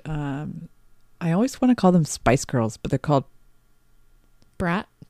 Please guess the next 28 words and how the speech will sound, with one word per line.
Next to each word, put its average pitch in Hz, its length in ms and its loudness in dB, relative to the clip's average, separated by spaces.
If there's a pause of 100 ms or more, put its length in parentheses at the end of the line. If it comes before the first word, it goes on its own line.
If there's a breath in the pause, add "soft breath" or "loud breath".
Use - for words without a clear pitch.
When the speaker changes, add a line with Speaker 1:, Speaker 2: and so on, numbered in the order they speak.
Speaker 1:
Puff 185 240 0
Girls 220 460 0
or 160 220 -4 (120)
Speaker 2:
Oh, 233 260 8 (600)
Powder 175 380 8
Speaker 1:
Power-, 233 200 2
Speaker 2:
Puff, 196 80 -8
Speaker 1:
yeah. 156 200 6
Speaker 2:
Powerpuff 247 560 6
Girls? 269 140 4
Speaker 1:
You 285 100 6
go, 160 140 8
<laughs> - 100 -8
you 180 160 6
loved 139 360 0
that 127 180 0
cartoon. - 500 -8 (160)
Speaker 2:
Is 254 100 -4
it 320 160 0
Powder 302 400 4
Puff 359 300 2
Girls 359 340 6
or 254 100 8
is 233 100 8
it - 140 2
Speaker 1:
Power. 175 500 12
Speaker 2:
Powerpuff? 165 480 -2
Speaker 1:
Power. 156 400 4